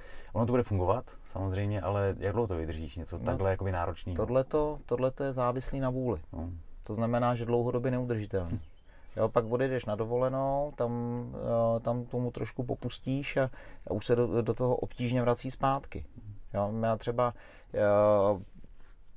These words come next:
Speaker 2: dřív jsem, eh, já jsem prostě miloval cheesecakey a, eh, když jsme šli prostě,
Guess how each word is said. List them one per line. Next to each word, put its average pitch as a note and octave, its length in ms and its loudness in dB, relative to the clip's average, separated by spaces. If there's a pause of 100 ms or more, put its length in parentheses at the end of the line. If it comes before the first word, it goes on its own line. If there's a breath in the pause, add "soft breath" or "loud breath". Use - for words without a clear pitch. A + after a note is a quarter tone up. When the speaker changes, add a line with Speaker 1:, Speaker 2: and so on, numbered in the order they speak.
(100)
Speaker 2:
dřív A2+ 380 -2
jsem, B2+ 580 0
eh, A2 1000 0
já A2 100 2
jsem A#2+ 400 -4
prostě A#2 240 -6
miloval A#2 420 4
cheesecakey B2+ 680 -2 (480 loud breath)
a, G#2 460 2 (520)
eh, G#2 40 0
když G#2 140 -4
jsme B2+ 160 -4
šli B2 160 -4
prostě, A#2 380 0